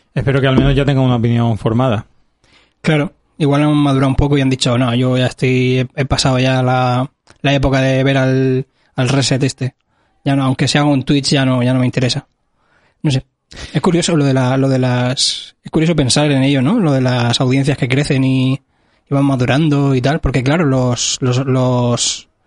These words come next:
Speaker 1: Ya, tío.
Speaker 2: los, eh, los artistas se tienen que actualizar también, un poco con su audiencia.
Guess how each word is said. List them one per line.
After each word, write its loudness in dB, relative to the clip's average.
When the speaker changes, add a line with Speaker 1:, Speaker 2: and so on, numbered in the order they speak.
Speaker 1:
Ya, 0
tío. -2
Speaker 2:
los, 0
eh, 0
los 0
artistas -2
se -2
tienen 0
que -2
actualizar -2
también, -2
un -4
poco 0
con 0
su 0
audiencia. 0